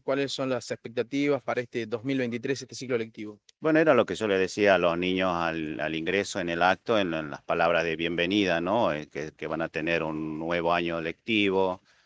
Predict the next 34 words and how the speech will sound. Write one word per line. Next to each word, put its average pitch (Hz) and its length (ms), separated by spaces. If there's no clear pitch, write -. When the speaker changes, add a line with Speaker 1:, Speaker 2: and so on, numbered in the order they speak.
Speaker 2:
que 82 260
algo 92 400
que 87 140
les 82 100
queda 92 360
a 90 80
ellos 95 260
para 82 200
siempre, 95 680
que 82 160
se-, 87 280
que 90 140
son 95 180
las 87 120
vivencias 92 480
de 85 100
la 78 100
primaria, 92 540
que 82 120
nos 78 120
queda 90 260
todo, 90 480
que 90 160
es 85 40
algo 95 300
que 85 160
no 98 160
nos 92 140
olvidamos, 98 560
lo 82 100
que 82 80
fue 90 160
la 87 100
primaria. 98 600